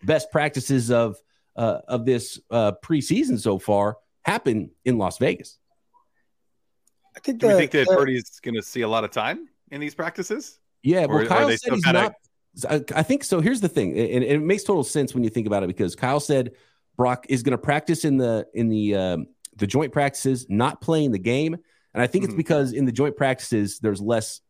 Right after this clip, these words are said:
Speaker 1: chance of him getting hit. And you're still
Speaker 3: Right.
Speaker 1: not supposed to hit the quarterbacks. It's still practice mode. And in the game, you know, he could get blindsided off the, off the, off the backside,
Speaker 3: Oh, yeah.
Speaker 1: you know, with the pass rush. They're gonna wait a little bit longer on that and put him in, in week two of the preseason. So,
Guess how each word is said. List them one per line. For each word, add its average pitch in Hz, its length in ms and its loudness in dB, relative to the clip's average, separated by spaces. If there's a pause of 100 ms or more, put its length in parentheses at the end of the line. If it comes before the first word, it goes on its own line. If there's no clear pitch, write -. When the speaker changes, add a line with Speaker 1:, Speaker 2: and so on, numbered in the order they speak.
(100)
Speaker 1:
chance 113 240 -2
of 92 80 -2
him 90 100 0
getting 80 240 -2
hit. 71 220 -12 (300)
And 87 160 0
you're 92 100 -2
still 151 280 -2
Speaker 3:
Right. 139 40 2
Speaker 1:
not 143 160 0
supposed - 320 -2
to 104 60 -2
hit 110 160 -4
the - 60 -18
quarterbacks. - 540 -8
It's - 120 -12
still 98 200 0
practice 110 500 -2
mode. 113 340 0 (280)
And 110 120 2
in 104 60 0
the 95 60 -2
game, 107 540 0
you 104 80 -2
know, 87 160 0
he 110 140 -4
could 92 100 -10
get 87 200 -6
blindsided 90 580 -4
off 80 180 -4
the, 76 260 -4
off 82 180 -12
the, 80 200 -10
off 85 160 -10
the 82 80 -6
backside, 76 520 -4
Speaker 3:
Oh, - 60 -6
yeah. 80 40 -6
Speaker 1:
you 85 80 -2
know, 82 340 -4
with 95 120 0
the 95 60 -8
pass 104 320 -2
rush. 87 260 -4 (200)
They're 156 140 2
gonna 151 160 2
wait 117 240 0
a - 20 2
little 104 160 0
bit 90 140 -2
longer 90 300 0
on 82 120 -2
that 82 160 -2
and 78 80 -8
put 98 140 -2
him 90 100 0
in, 85 180 -2 (340)
in 92 180 0
week 90 180 -4
two 92 220 -2
of 80 60 -6
the 78 80 -14
preseason. - 600 -14
So, 69 400 -8